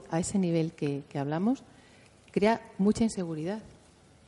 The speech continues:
Es que es una duda constante, siempre puede haber alguien mejor que tú. Es, es que no pu-, se puede ser feliz así. En cuanto al trabajo, pues claro, ¿qué estudian los chavales? Lo que ven que les va a dar dinero,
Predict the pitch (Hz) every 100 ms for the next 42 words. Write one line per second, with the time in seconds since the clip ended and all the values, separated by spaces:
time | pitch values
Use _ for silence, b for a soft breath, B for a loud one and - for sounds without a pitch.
0 | 196 208 - - - - 202 180 - 208
1 | 202 190 233 208 180 - 214 208 180 -
2 | 190 190 202 208 190 190 202 196 175 165
3 | 165 - 165 220 214 - - - - -
4 | - - - - - 160 - 180 175 190
5 | 202 196 220 214 208 190 175 160 - 156
6 | 156 151 - 226 - - - - - -
7 | - - - - - 165 156 156 151 156
8 | 170 233 - 165 - 139 - 175 196 156
9 | - - - - 202 - 208 170 156 147
10 | 160 139 131 135 - - - 160 160 -
11 | 156 190 226 - 185 165 170 180 202 214
12 | - 165 175 190 175